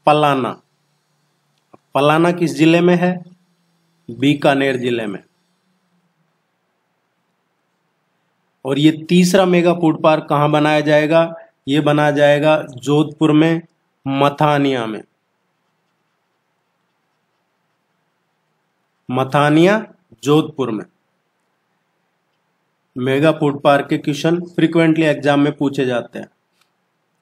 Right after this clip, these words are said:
न्यूयॉर्क में आयोजित एस डब्ल्यू आई डबल एफ फेस्टिवल, स्विफ्ट फेस्टिवल ट्वेंटी ट्वेंटी थ्री में शॉर्ट फिल्म मनहूस को सर्वश्रेष्ठ फिल्म के तौर पर नामांकित किया गया है। इस फिल्म के फिल्मकार कौन है?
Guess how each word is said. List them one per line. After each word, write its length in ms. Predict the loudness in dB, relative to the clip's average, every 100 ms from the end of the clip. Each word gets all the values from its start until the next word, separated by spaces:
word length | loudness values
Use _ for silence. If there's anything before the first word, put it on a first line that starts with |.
| _ _ _ _ 0
न्यूयॉर्क 440 | 4 6 6 2 2
में 100 | 2
आयोजित 560 | 2 0 0 -2 -6 -2
एस 220 | 0 0 0
डब्ल्यू 420 | 4 6 6 4
आई 360 | 2 2 0 -4 -8
डबल 340 | -2 0 2 2
एफ 160 | 2
फेस्टिवल, 840 | -2 -10 -4 -4 -2 -2 0 0 -4 _ _ -10
स्विफ्ट 580 | -6 0 0 -2 -10 -20 _ -4
फेस्टिवल 540 | -4 0 0 2 2
ट्वेंटी 380 | 0 0 0 -2
ट्वेंटी 380 | 0 -2 -2 -2
थ्री 220 | -2 0
में 160 | 0
शॉर्ट 420 | -2 2 2 2 0
फिल्म 560 | -2 0 -2 -2 0
मनहूस 760 | 2 4 4 4 2 -2 -12 -20 _ _ _ -2
को 100 | 0
सर्वश्रेष्ठ 720 | 2 0 0 0 -2 -2 -2
फिल्म 220 | -2 0
के 120 | -2
तौर 240 | 0 2 2
पर 140 | 0
नामांकित 500 | 0 2 0 0 -4 -6 -10 _ -2
किया 200 | 0 2
गया 240 | 2 2
है। 260 | 0 -4 -4
इस 200 | -6 -4
फिल्म 240 | -2 -2
के 140 | -2 -6
फिल्मकार 580 | -2 -4 -2 -2 -2 -2
कौन 300 | -6
है? 40 | -8